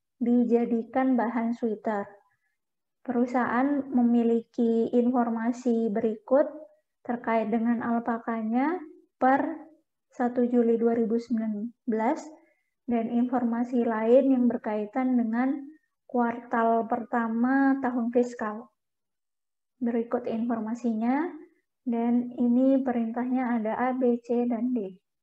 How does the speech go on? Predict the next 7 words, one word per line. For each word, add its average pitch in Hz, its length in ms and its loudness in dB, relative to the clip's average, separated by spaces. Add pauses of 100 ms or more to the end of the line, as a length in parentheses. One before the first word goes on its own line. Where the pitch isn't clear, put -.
(760)
Oke, 254 320 -6
kita 240 320 -8
langsung 226 800 -6
saja, 233 560 -6 (1400)
eh, 220 440 -6 (960)
kerjakan 240 760 -6
soalnya. 240 640 -4